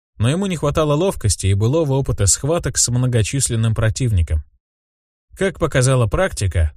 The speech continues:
опыт не пропьёшь. Ровард Укр грамотно действовал в бою с большим количеством противников, однако он не всегда успевал отреагировать и перестроиться.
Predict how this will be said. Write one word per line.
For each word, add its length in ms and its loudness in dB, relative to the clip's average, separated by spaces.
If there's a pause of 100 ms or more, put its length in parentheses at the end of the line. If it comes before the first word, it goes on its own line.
опыт 340 -2
не 120 0
пропьёшь. 580 -2 (340)
Ровард 460 2
Укр 240 0
грамотно 640 0
действовал 540 0
в 60 2
бою 320 2
с 60 0
большим 400 0
количеством 580 -2
противников, 680 -2 (280)
однако 400 0
он 160 0
не 60 -4
всегда 400 0
успевал 420 0
отреагировать 760 0
и 60 0
перестроиться. 800 -2